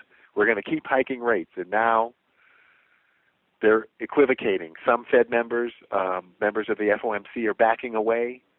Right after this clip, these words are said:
and saying, "No, we're not." But what changed in the last eight weeks to make this such a stark, uh, difference? <laughs> We're talking about higher interest rates and a regular path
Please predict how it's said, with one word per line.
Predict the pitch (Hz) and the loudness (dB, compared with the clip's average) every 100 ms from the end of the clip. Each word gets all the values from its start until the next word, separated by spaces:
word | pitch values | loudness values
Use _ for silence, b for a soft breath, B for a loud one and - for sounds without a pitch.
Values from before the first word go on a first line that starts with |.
| _ _ | _ _
and | 90 90 | -16 -4
saying, | 113 98 | -4 -2
"No, | 101 113 | -2 -2
we're | 113 | -2
not." | 113 113 113 - _ | -2 -2 -2 -6 _
But | 87 - _ _ | -12 -12 _ _
what | - 160 | 0 0
changed | - 147 120 104 - | 0 -4 -4 -6 -10
in | 104 | -10
the | 92 | -6
last | 90 87 - | -6 -6 -8
eight | 90 85 | -12 -12
weeks | 90 90 - b b b b b b b b - | -14 -18 -18 b b b b b b b b -12
to | 113 | 0
make | 110 104 | 0 0
this | 104 - | -2 -2
such | 104 - | -4 -4
a | 98 - | -10 -4
stark, | 123 104 95 - _ _ | 0 2 0 -6 _ _
uh, | 90 82 82 - | -10 -10 -10 0
difference? | 117 - 151 _ _ _ _ | 0 0 -14 _ _ _ _
<laughs> | - - - - | -12 -12 -16 -8
We're | 117 | -4
talking | 117 120 117 | 0 0 0
about | 110 104 | 0 0
higher | - 127 131 131 | 0 2 2 2
interest | 131 139 127 | -2 -6 -4
rates | 135 123 123 _ _ b b b | -2 -2 -2 _ _ b b b
and | 107 | -6
a | 98 | -4
regular | 92 117 120 107 104 | 2 2 2 -6 -6
path | - 113 107 110 | -4 -2 -2 -4